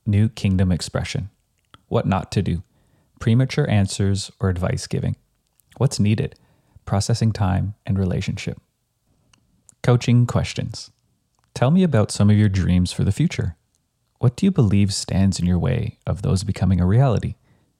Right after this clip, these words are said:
If you could focus on something where you could make a difference, what would that be? What excites you the most in terms of some possible directions and or pathways forward? What discourages you the most?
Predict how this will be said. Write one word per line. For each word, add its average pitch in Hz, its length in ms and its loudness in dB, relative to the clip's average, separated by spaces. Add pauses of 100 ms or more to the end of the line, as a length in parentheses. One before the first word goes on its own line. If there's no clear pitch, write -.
(680)
If - 120 -6
you 113 80 4
could 202 180 -2
focus 107 340 -2
on 90 100 0
something 95 540 -4 (160)
where - 120 -4
you 92 120 2
could 101 140 0
make 87 180 0
a 87 40 0
difference, - 640 -6 (200)
what 98 140 0
would 101 120 0
that 104 160 0
be? 156 240 0 (1000)
What 107 180 2
excites 104 400 -2
you 98 100 2
the 90 100 0
most 85 480 -2
in 90 100 -4
terms 87 280 -2
of 85 100 -6
some 85 180 -4
possible - 440 -2
directions - 800 -6 (140)
and 98 160 2
or 101 80 4
pathways 95 480 -2
forward? 107 400 -2 (880)
What - 180 0
discourages - 640 0
you - 80 -2
the - 80 -2
most? 73 400 -6